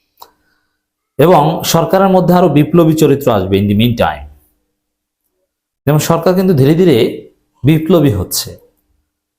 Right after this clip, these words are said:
দুর্বল চিত্তের অনেক উপদেষ্টাকে বাদ দেওয়া হচ্ছে। এই যে সিআর আবরার সাহেবকে উপদেষ্টা নিয়োগ দেওয়া হলো,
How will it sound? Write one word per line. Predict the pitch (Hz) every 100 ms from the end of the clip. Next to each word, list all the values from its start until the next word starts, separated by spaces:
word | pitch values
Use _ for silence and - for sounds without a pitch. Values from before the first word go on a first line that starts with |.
| _ _ _ _ 117
দুর্বল | 139 156 175 175
চিত্তের | 160 - 170
অনেক | 156 151
উপদেষ্টাকে | 139 139 156 156 156 135
বাদ | 117 107 104
দেওয়া | 104 -
হচ্ছে। | - - 76 _ _ _ _ _ _ _ _ _ _ _ _ -
এই | 175
যে | 175 175 160 - -
সিআর | - 180 160
আবরার | 147 147 151
সাহেবকে | 117 139 117 123
উপদেষ্টা | 120 123 120 117
নিয়োগ | 113 104
দেওয়া | 101 90
হলো, | 85 65